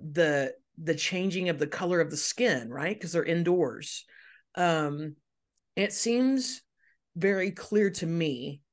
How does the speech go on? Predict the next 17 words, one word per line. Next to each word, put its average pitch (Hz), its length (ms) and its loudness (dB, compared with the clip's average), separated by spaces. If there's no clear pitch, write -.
at 143 160 -2
least, 151 400 -2
that 170 160 2
the 175 140 4
more 185 380 2
technology 170 760 0
is 175 140 0
involved 139 420 2
with 156 100 -6
our 151 140 2
lives, 139 800 -2
uh, 123 340 -4
the 165 280 0
more 170 320 4
unnatural 160 920 0
we 147 140 0
become, 135 560 -6